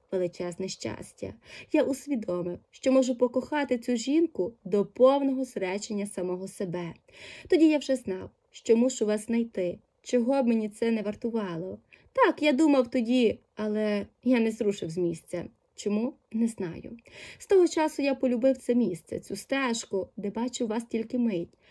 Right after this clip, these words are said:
і втратив назавжди. Проте життя виявилося милостивим до мене, і я зустрів вас знову. Якщо все завершиться добре,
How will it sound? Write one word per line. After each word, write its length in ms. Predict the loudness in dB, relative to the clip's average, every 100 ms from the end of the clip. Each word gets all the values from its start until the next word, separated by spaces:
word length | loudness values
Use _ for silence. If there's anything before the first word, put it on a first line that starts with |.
| _ -6
і 80 |
втратив 400 | -6 -6 -8 -8
назавжди. 720 | -8 -10 -12 -14 -16 -16 -16 -16 _ _ _ _ _ _ -2
Проте 380 | 0 2 2 -2 _ -20 -20 -2
життя 260 | 4 6 6
виявилося 520 | 6 4 2 0 0
милостивим 600 | 0 0 -2 -2 0 0
до 120 | -2 -4
мене, 420 | -4 -2 -4 -4 -10 _
і 80 | -6
я 180 | -4
зустрів 420 | -4 -6 -4 -2 0
вас 240 | 0 -2
знову. 460 | -4 -4 -4 -8 -10 -14 -6 0
Якщо 280 | 0 0
все 240 | -4 0 2
завершиться 560 | 2 0 0 -2 0
добре, 520 | 0 0 0 -2 -4